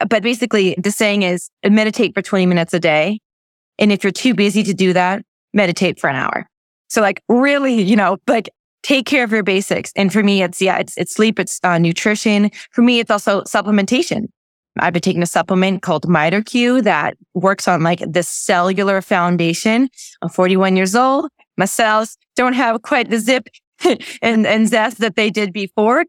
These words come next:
because, you know, as we age, our, our cells start to decline. But I'm lining up on world championship race start lines with people twenty years younger than I am. And when I do things like,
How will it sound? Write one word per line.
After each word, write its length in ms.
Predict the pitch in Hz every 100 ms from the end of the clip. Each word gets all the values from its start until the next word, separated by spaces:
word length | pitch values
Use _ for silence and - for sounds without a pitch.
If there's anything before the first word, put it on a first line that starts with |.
| -
because, 440 | 185 220 190 185
you 80 | 214
know, 140 | 202 165
as 160 | 208
we 120 | 220 151
age, 280 | 151 180
our, 260 | 180 160 196 - _ _ _ _ _
our 100 | 240
cells 260 | 226 185 156
start 160 | - 175
to 60 |
decline. 560 | 175 185 - 160 170 214 - _ _ _
But 120 | -
I'm 180 | - 330
lining 400 | 370 302 294 247
up 240 | 180 160 - _ _ 185
on 360 | 180 170 175 -
world 400 | 175 185 240 254
championship 1200 | - 269 233 208 185 175 170 - - 202 170 - _
race 500 | - 196 311 320 -
start 300 | - 254 -
lines 480 | 175 151 165 185 - - -
with 160 | 214 202
people 560 | 233 220 202 185 180 - _
twenty 260 | 285 285
years 160 | 214 185
younger 220 | 202 269
than 100 | 180
I 160 | 160 -
am. 300 | - 69 - _ _ _
And 480 | 190 185 165 156 147 - _ _
when 180 | 180 208
I 160 | 220
do 240 | 226 226 220
things 460 | - 202 190 190
like, 360 | 175 160 151 139